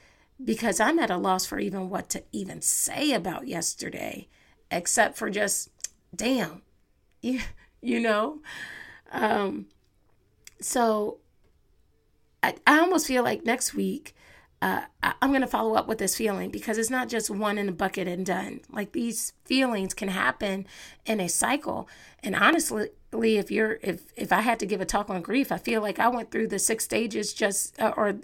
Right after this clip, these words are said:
at least five of the six stages just in yesterday, uh, over what has happened. Um, so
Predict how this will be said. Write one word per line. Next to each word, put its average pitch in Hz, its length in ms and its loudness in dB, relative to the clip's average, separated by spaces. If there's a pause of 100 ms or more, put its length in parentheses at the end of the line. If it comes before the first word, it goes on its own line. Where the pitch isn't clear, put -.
at 190 160 4
least 320 320 4
five 233 420 4
of 180 80 0
the 180 80 -2
six 175 240 -2
stages 190 460 0 (260)
just 226 260 2
in 277 120 4
yesterday, - 640 0 (480)
uh, 214 220 2
over 220 260 4
what 202 460 0
has 202 220 -2
happened. 202 640 -2 (500)
Um, - 400 -4
so 226 560 2